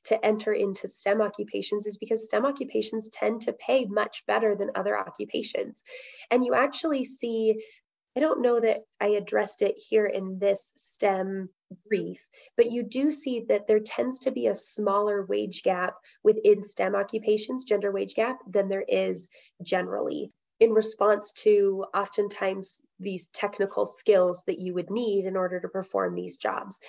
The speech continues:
But there still is a gender wage gap. And as we look at the importance of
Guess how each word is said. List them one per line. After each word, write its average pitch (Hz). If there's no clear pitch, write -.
But 262
there 262
still 262
is 214
a 208
gender 190
wage 190
gap. 190
And 196
as 220
we 214
look 262
at 202
the 226
importance 220
of 196